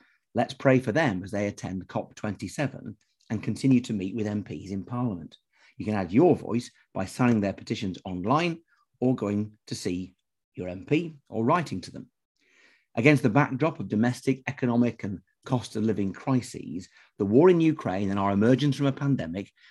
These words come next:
there is a real danger that climate change can feel a crisis too far, something that we haven't got the time to deal with just now. But if we are to love our neighbours and to be obedient to God in caring for his good creation,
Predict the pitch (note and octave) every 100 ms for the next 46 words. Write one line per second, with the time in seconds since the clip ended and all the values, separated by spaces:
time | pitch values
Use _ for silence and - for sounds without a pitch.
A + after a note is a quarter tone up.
0 | _ G#2+ A#2+ C3+ A#2+ A#2 E3 E3 E3+ E3
1 | F#2+ D#2+ F#2+ A2+ - G#2 A#2 C3+ - G#2+
2 | G#2 - A#2 F#2+ F2+ E2 - F#2 G2 -
3 | G#2+ - G#2+ F2+ D#2+ D#2+ F2 _ _ _
4 | - - - C3+ C3+ A2+ B2 D3+ B2+ C3+
5 | A#2+ B2 C3 - B2+ B2 A#2+ F3 E3+ G2+
6 | E2 - G2 E2 F#2 D#2 - _ _ _
7 | _ _ _ B2+ C#3+ E3 - G#2+ G#2 C3+
8 | G#2+ A2 A2 B2 A#2+ A#2+ A#2+ B2 G2 -
9 | F#2+ A2+ - G#2 F2+ G2 F#2+ E2 B2 B2+
10 | C3+ C3 G#2+ A#2 A2+ A2 G#2+ F2+ A#2+ A2
11 | G2 F#2 F2+ C3+ B2 A2 _ _ _ B2
12 | A#2+ - A2 A#2 G#2+ - E2